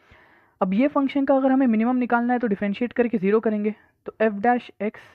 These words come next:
ये हो जाएगा क्या, थ्री एक्स स्क्वायर माइनस a, इसे ज़ीरो के इक्वल करेंगे, तो थ्री एक्स स्क्वायर माइनस a ज़ीरो है, तो इससे एक्स स्क्वायर आ जाएगा a by थ्री।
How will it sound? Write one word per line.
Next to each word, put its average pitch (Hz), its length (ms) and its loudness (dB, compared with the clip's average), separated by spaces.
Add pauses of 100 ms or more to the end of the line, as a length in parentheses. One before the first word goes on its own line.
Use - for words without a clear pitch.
(260)
ये 208 60 2
हो 214 100 2
जाएगा 220 300 0
क्या, 233 200 -6
थ्री 208 300 -6
एक्स 220 220 -4
स्क्वायर 220 380 -4 (240)
माइनस 180 320 -4 (140)
a, 214 100 0 (1200)
इसे 247 220 -2
ज़ीरो 202 240 0
के 220 140 -4
इक्वल 220 260 -2
करेंगे, 208 360 -4 (760)
तो - 120 -10 (400)
थ्री 226 220 -4
एक्स 240 220 -4
स्क्वायर 233 280 -4
माइनस 220 320 -4 (140)
a 214 100 -2
ज़ीरो 196 280 -4
है, 233 160 -6 (1120)
तो 185 100 -4
इससे 214 440 -4 (400)
एक्स - 160 -10
स्क्वायर 214 280 -4
आ 214 100 0
जाएगा 208 320 -4 (120)
a 190 100 -2
by 214 280 0
थ्री। 214 200 -6